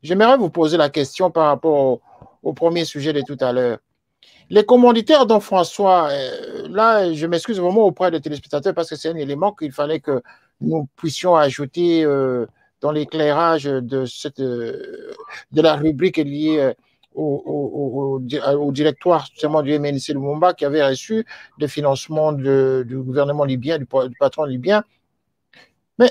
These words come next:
ces commanditaires à l'époque, est-ce que n'ont, n'ont-ils pas été inquiétés ?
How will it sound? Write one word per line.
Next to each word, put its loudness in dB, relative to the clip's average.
ces 2
commanditaires 6
à 4
l'époque, 2
est-ce 0
que 0
n'ont, -2
n'ont-ils -4
pas 6
été 2
inquiétés ? -2